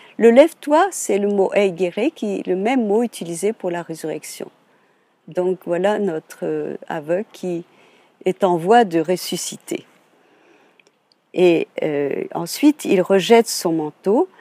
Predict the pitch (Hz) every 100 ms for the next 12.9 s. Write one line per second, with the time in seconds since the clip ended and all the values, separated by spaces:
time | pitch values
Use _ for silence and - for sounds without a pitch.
0 | - _ 175 170 160 208 262 262 220 226
1 | - 190 165 160 - 240 294 254 185 175
2 | 180 185 175 - - 190 - 160 143 -
3 | - 156 151 147 - - 175 - 208 185
4 | 156 160 262 - - 165 175 170 185 160
5 | 156 151 151 - 240 - - _ - 233
6 | 196 240 233 214 196 247 254 196 180 -
7 | 190 - - _ 170 175 180 170 170 -
8 | - 196 202 - - 170 160 - - -
9 | - - _ 185 - 214 175 185 180 -
10 | 202 180 - 180 175 - - - _ -
11 | 226 202 220 220 185 160 190 202 196 175
12 | - 180 165 156 170 165 160 - 294